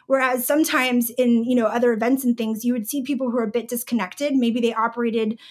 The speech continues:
a few years ago. They're not quite, n-, you know, in the know of, like, what's trending now. And so I would have them stand up, give some tidbits,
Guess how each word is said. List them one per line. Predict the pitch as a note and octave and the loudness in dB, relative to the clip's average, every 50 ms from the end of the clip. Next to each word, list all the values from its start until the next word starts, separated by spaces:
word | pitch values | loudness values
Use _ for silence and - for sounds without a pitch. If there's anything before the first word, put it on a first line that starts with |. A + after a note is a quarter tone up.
| - - - | -18 -10 -10
a | A#3+ | -8
few | A#3 A#3+ G#3 | -4 -4 -2
years | A3+ C#4 D#4+ D#4 C4+ D4 | 0 0 0 -2 -2 -2
ago. | A#3+ D4 D4 C#4+ C#4 C#4 C4+ A#3+ - _ - | 0 2 2 4 4 2 0 -2 -8 _ -2
They're | - A#3+ | 0 2
not | B3 B3+ A3+ A#3+ | 2 2 0 -2
quite, | - - C4 A#3 A#3 G3 - - _ - | -2 -4 -2 -2 -2 -2 -6 -12 _ -2
n-, | A3+ A#3+ B3 A#3+ A#3+ A#3+ - | 2 4 4 2 2 0 0
you | C4+ C4 | 2 2
know, | A#3+ A#3 A3+ | 2 2 0
in | A3+ C4 D4 C#4 C4 | 2 2 4 6 6
the | B3+ | 6
know | A#3 A#3+ A#3+ B3+ C4 B3+ | 6 6 6 6 4 4
of, | A#3 G3+ G#3+ | 2 0 -2
like, | F#3 F#3 - | -6 -6 -4
what's | A#3 A#3 A3+ - - | -4 -4 -4 -6 -8
trending | - - C4 B3 A3 A3+ G#3+ G#3+ G#3 | -8 -4 -2 0 0 0 0 -2 -2
now. | G3+ G3 F#3 G#3 C4 D#4+ F#4 - - - - - - - - | -4 -2 -2 0 0 0 0 -2 -8 -18 -20 -20 -20 -8 -2
And | C4 C4+ C4+ - | 0 0 0 2
so | D4+ C#4 C4+ B3+ A#3+ A#3+ - B3 | 2 2 4 4 4 4 2 2
I | C4 | 2
would | C4 C4 C4 | 2 2 2
have | C#4 D4 D#4 | 2 0 0
them | D4+ D#4+ D#4 | 2 0 0
stand | D#4 - D#4 D4 C#4 C#4+ | -2 -2 -2 0 2 2
up, | C4+ C4 B3+ B3+ - - | 2 0 -2 -4 -6 -6
give | C#4+ D4 C#4 | -6 -4 -4
some | - D#4+ C#4 | -2 0 0
tidbits, | C4+ C4+ - C4+ A#3 G#3+ C4+ B3+ B3 A#3+ - - | 0 0 0 -2 -2 0 0 0 -2 -2 -4 -10